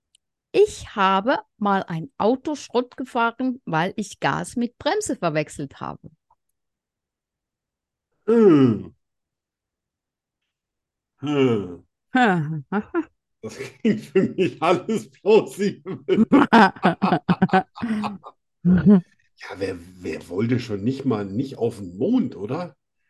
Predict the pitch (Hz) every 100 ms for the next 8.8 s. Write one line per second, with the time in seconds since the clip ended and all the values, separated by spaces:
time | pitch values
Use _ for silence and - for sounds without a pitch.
0 | _ _ 185 170 147 151 117 165 208 220
1 | 170 170 170 165 180 151 127 135 208 147
2 | - - - 104 101 208 202 - _ _
3 | _ _ - 180 - _ _ _ _ _
4 | 110 143 135 _ 107 92 90 - _ _
5 | _ _ _ _ _ _ _ _ - 110
6 | 107 - 123 196 - 135 - _ _ -
7 | 123 113 123 214 - 143 113 95 87 _
8 | _ _ _ _ - 165 160